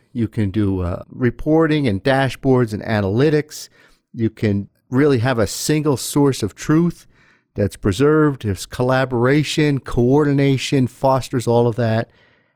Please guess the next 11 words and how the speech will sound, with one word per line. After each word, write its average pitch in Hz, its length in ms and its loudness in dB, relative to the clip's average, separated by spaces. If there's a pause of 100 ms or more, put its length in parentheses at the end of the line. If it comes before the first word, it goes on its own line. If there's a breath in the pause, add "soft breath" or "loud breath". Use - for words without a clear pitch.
(120)
and 123 340 2
really 143 220 4
provides 120 600 -2 (200)
access 117 560 -4
to 104 360 -2
information. 104 680 -2
Those 185 220 2
are 170 100 2
some 160 280 0
of 156 60 2
the, 120 240 0